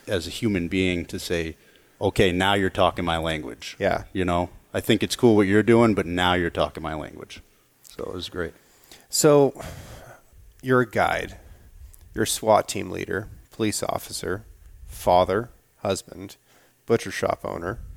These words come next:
Speaker 2: firearms instructor.
Speaker 1: Yeah.
Speaker 2: What else am I missing? Are you the most masculine man in North America?
Speaker 1: <laughs> Yeah. Yeah, I don't think so. There's, uh, I'm the most tired man in North America, <laughs> maybe,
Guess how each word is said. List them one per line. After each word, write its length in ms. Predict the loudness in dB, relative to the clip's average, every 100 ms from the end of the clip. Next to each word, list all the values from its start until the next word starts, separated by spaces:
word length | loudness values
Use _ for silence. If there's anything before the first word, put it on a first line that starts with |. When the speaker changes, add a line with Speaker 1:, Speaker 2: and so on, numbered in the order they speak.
| -20 -4
Speaker 2:
firearms 500 | 2 4 4 0 -6
instructor. 600 | -10 -8 -8 -8 -10 -10 _ _ _ _ _ _ _ _ _ 0
Speaker 1:
Yeah. 300 | 4 4 4
Speaker 2:
What 140 | 4
else 200 | 6 4
am 60 | 0
I 60 | -4
missing? 460 | -6 -8 -8 -10 -6 2
Are 60 |
you 140 | 4 6
the 80 |
most 260 | 6 4 4
masculine 840 | 2 2 0 0 2 2 2 -4 -10 _ -8 -4 -2 0
man 300 | 2 2 2
in 120 | 0 0
North 240 | 0 0
America? 540 | -2 -4 0 2 2 4
Speaker 1:
<laughs> 40 |
Yeah. 360 | 2 2 2 0 2 2 2 -2 -4 0
Yeah, 180 | 4 4 4
I 80 | 4
don't 180 | 4
think 180 | 4 2
so. 280 | 2 4 4
There's, 320 | 6 8 8
uh, 200 | 6 4 4 0 0 0 0 0 -4 -2 2
I'm 140 | 6
the 60 | 8
most 300 | 8 4 2
tired 460 | 4 6 6 4
man 320 | 4 4 4 4
in 100 | 4
North 200 | 4 2
America, 340 | -2 0 2 4 4 6
<laughs> 220 | 6 6
maybe, 500 | 6 6 6 6 6